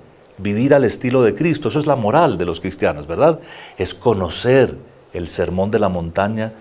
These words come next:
capítulos cinco, seis y siete de Mateo, y las obras de misericordia, Mateo veinticinco, treinta y uno a cuarenta y seis, y otros lugares importantes del Nuevo Testamento en los cuales se nos enseña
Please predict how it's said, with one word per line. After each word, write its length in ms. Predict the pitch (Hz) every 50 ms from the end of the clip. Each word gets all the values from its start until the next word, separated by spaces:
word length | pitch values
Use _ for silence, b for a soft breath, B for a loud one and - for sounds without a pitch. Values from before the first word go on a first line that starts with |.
| B B B B B _ _
capítulos 680 | - - - - 101 98 98 98 107 98 92 90 -
cinco, 340 | - 120 117 113 110 - 101
seis 280 | 92 - 104 98 - 110
y 40 | 98
siete 300 | - 107 101 101 104 104
de 100 | 95 90
Mateo, 440 | 82 82 - - 113 123 123 - B B B B B B
y 120 | 120 107
las 260 | 90 87 85 - -
obras 240 | 104 104 110 117 113
de 100 | 117 107
misericordia, 880 | 95 92 82 - 95 85 82 82 - - 113 139 160 143 117 95 76 - B B B B B
Mateo 360 | 85 80 82 - 101 107 110
veinticinco, 640 | 113 110 104 101 104 92 85 - 101 101 98 92 110
treinta 320 | 104 95 90 87 82 87 85
y 80 | 87
uno 140 | 92 98 107
a 80 | 107 104
cuarenta 380 | 110 104 87 85 80 - 82
y 80 | 82 80
seis, 340 | - 127 160 165 123 - B B B B B B
y 140 | 98 107 113
otros 280 | 139 143 147 170 165 147
lugares 540 | 135 113 85 104 120 139 147 147 143 -
importantes 840 | 131 113 95 - - 95 - - - - 139 147 143 - 139 127 107
del 100 | 107 98
Nuevo 180 | 104 117 139
Testamento 480 | 139 135 - - - 101 107 113 117 143
en 80 | 139 123
los 140 | 107 -
cuales 240 | - 110 113 131 131
se 100 | - 123
nos 160 | 104 98 98
enseña 600 | 98 92 87 87 87 - 135 143 135 110 87 78